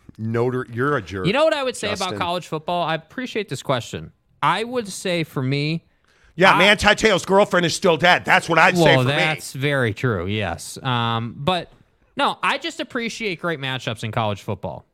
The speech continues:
Speaker 2: And, and when I say great matchups, there's nothing that I love more, even considering the N F L. There's nothing I love more than, you know,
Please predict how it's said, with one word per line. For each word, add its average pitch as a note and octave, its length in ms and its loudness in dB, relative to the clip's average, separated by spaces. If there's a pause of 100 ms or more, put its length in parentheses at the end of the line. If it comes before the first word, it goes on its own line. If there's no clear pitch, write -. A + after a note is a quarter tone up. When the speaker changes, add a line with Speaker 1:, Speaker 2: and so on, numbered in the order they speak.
(120)
Speaker 2:
And, C#3+ 240 -4
and D#3 180 -4
when E3+ 100 0
I G#3 120 -2
say G#3+ 200 -6
great F#3 260 -2
matchups, D#3 400 -4
there's C#3 160 -2
nothing F3 320 -4
that F3 120 -2
I D#3+ 80 0
love C#3+ 200 -2
more, C3+ 420 0 (260)
even A3+ 480 -6
considering F3+ 440 -4
the D#3+ 100 -2
N D3+ 80 -2
F C3+ 160 -6
L. G2 260 -2 (160)
There's C#3 160 2
nothing G3+ 240 -2
I G3 80 0
love E3+ 220 0
more D#3 260 0
than, C3 380 -4 (380)
you C#3 80 0
know, G#2+ 220 -2